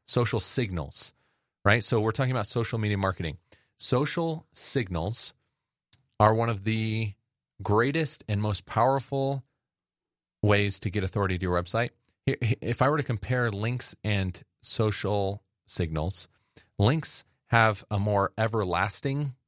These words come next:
authority, whereas social signals have, uh, authority that's more fleeting, meaning if you get a ton of shares today,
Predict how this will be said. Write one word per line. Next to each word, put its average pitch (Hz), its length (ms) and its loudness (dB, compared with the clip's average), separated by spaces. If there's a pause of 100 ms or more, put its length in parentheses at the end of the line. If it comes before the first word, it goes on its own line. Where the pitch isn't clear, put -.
(220)
authority, 139 600 -2 (300)
whereas 104 480 2
social 127 480 0
signals 98 640 -2 (240)
have, 95 360 2 (140)
uh, 85 340 2 (200)
authority 113 400 0
that's 92 200 -6
more 90 140 -4
fleeting, 80 580 -4 (240)
meaning 95 400 2 (480)
if 104 160 2
you 131 100 2
get 135 220 2
a 101 100 -2
ton 127 400 -2
of 104 140 -2
shares 110 560 -2 (100)
today, 101 540 0